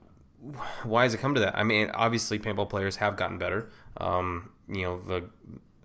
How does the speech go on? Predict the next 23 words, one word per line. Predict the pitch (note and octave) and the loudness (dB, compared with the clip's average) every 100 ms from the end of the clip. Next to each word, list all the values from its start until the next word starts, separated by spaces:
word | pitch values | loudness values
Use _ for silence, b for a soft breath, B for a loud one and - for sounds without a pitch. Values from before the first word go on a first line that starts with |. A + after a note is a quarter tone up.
| - | -2
I | A2+ | 0
wouldn't, | B2+ F3 C#3+ B2+ - - _ _ _ - - | 4 2 2 0 -4 -20 _ _ _ -20 0
I | F#3 | 2
wouldn't | A#3+ F#3+ A#2 | 2 2 0
put | - C3 | 0 0
it | A2+ | 4
on | G#2 | 2
the | F#2+ | 2
guns | F2+ G2 G#2 | -2 -2 0
being | G#2+ G#2+ | 0 0
better. | G2+ A2 C3+ | 4 2 2
I | A2 | 0
think, | G#2 G2 - | 0 -2 0
I | |
think | G#2 G#2 F#2+ - - G2+ | 2 0 -4 -18 -20 -4
guns | G#2 G2+ | -2 -2
have | G2+ | -2
always | F#2+ G2+ F#2+ | 0 2 2
been, | G2+ F#2+ F#2+ B B - | 0 0 -4 B B -4
if | - C3 A2+ | 0 4 4
anything, | B2 C3 B2+ | 4 4 2
they, | G2+ | 2
they've, | F#2+ - F#2+ | 2 0 0